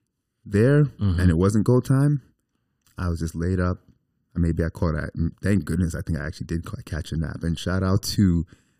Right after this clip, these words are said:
Speaker 1: um, whoever the, the, the father was before me. Um, it was definitely Ethan as one of them, who said, "Make sure you get some sleep before, 'cause you're not catching it after." And that shit was real as fuck
Speaker 2: Mm.
Speaker 1: right there, right?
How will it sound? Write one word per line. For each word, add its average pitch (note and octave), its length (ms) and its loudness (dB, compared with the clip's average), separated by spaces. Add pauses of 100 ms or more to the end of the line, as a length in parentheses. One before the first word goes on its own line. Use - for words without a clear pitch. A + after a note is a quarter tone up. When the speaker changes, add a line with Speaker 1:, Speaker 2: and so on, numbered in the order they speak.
(140)
Speaker 1:
um, D#2 460 0
whoever F2+ 280 4
the, - 300 -4
the, D#2+ 300 -2
the D#2+ 100 -2
father D#2+ 380 0
was D#2 280 0
before E2+ 480 0
me. D2 300 -4 (460)
Um, D2+ 340 -4
it F2 60 -2
was D2+ 140 -2
definitely E2 280 -2 (100)
Ethan F2+ 420 -4 (440)
as D#2 160 -4
one E2 180 2
of D#2 120 -2
them, D#2+ 260 -2
who F2 80 0
said, E2 300 -4
"Make E2+ 380 0
sure B2 160 4
you A2 140 6
get G#2+ 240 2
some G2 220 2
sleep G2 400 2
before, F2+ 400 0
'cause E2+ 180 0
you're D#2+ 80 0
not F#2 280 2
catching F2+ 340 0
it E2 100 0
after." E2 340 -10 (680)
And F#2 160 4
that F#2 140 2
shit F2 120 -2
was D2+ 160 -2
real F2 280 0
as D2+ 100 -6
fuck - 200 -8
Speaker 2:
Mm. F#2+ 140 0
Speaker 1:
right E2+ 160 0
there, - 200 -10
right? E2+ 220 -4